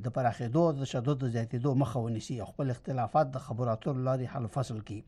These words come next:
په بیانیه کې راغلي چې د امریکا سره د افغانستان په لس کلن امنیتي تړون کې د دې ذکر شوی چې امریکا به د افغانستان له خاورې نه د نورو هیوادونو په خلاف د حملې لپاره استفاده نه کوي. اجرایي رئیس عبدالله عبدالله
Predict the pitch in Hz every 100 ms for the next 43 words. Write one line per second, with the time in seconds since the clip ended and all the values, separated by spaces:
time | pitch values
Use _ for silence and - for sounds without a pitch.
0 | - - - - 131 123 117 123 - 117
1 | 113 151 202 175 165 143 135 151 - 131
2 | 123 120 123 120 - 135 127 123 110 -
3 | 123 143 135 123 113 185 175 135 127 127
4 | 135 117 127 120 127 123 - 165 180 156
5 | 135 117 135 131 127 120 113 117 - 135
6 | 117 110 123 131 135 151 - - - -
7 | - 131 131 170 135 123 123 120 123 113
8 | 117 - 120 131 139 117 120 113 107 117
9 | 113 - 123 117 120 117 107 - - -
10 | - - - 123 117 127 135 131 127 -
11 | 113 123 123 120 117 120 143